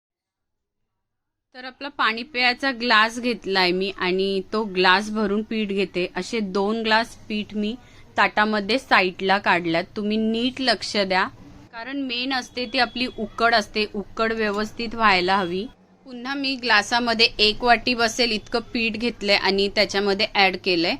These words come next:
तर तुम्ही पाहू शकता. आता आपण गॅसवर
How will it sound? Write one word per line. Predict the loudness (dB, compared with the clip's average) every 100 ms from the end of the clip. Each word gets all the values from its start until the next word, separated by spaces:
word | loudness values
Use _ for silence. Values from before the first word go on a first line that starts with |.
| -8 -20 -16 -12
तर | -8
तुम्ही | -4 0
पाहू | 2 2
शकता. | 2 -4 -2 0 0 0 -12 -20 _ _ _ _ _ -20
आता | -16 -6
आपण | -6 -6 -8 -8 -6 -2
गॅसवर | 0 -2 -4 -2 0 0